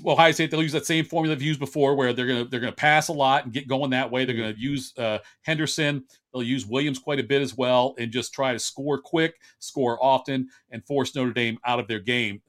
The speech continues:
Speaker 1: Notre Dame's running game, how is that, uh, h-, how is that set up for this year?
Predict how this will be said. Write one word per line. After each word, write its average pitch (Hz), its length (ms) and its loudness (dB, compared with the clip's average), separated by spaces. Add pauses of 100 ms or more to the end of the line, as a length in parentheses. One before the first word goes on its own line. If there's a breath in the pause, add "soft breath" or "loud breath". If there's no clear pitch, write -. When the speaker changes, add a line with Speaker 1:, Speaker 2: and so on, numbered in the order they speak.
(180)
Speaker 1:
Notre 185 160 2
Dame's 165 260 0
running 165 400 2
game, 95 340 -4
how 180 280 2
is 127 140 -2
that, 147 320 2 (100)
uh, 120 440 0
h-, 117 120 -16 (180)
how 160 220 0
is 127 100 -6
that 139 220 0
set 120 180 -6
up - 100 -10
for 107 80 -18
this 90 220 -12
year? 82 220 -20